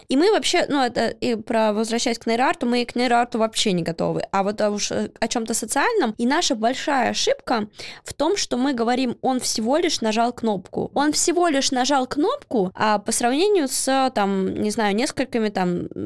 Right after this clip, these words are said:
со-, с-, э, сотни лет ранее. Но если мы будем, а, адекватно оценивать то, что произошло, это практически то, что он не то, что прошел по, по улице, где стоит твой дом.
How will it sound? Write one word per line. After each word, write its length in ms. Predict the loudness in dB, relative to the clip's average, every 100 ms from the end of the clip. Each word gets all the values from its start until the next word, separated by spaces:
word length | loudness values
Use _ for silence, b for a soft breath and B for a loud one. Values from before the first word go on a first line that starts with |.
| -4
со-, 280 | -2 -2 -4
с-, 140 | -6
э, 300 | -4 -2 -2 -6 B
сотни 360 | -2 0 0
лет 220 | 0 0 2
ранее. 460 | 0 0 -2 -6 -2
Но 100 | 0
если 340 | 2 0 0
мы 160 | 2 2
будем, 340 | 0 0 -2 -8 _ -2
а, 300 | 2 2 0 -2
адекватно 640 | -4 -2 2 0 2 0
оценивать 420 | 0 0 0 0
то, 140 | -2 -4
что 160 | -6
произошло, 520 | -4 -2 -2 -2 0 0 0
это 180 | -2 -2
практически 840 | 0 -2 2 0 0 -2 0 0 0 -8 -2
то, 120 | 0
что 260 | 0 0 2
он 160 | 2
не 80 | 0
то, 160 | 0 0
что 180 | 0
прошел 520 | -2 0 0 2 0 0
по, 120 | -2 -4 0
по 80 | 2
улице, 400 | 2 0 0 -4
где 180 | -2
стоит 360 | -4 0 0 0
твой 180 | 0 0
дом. 340 | 2 0 0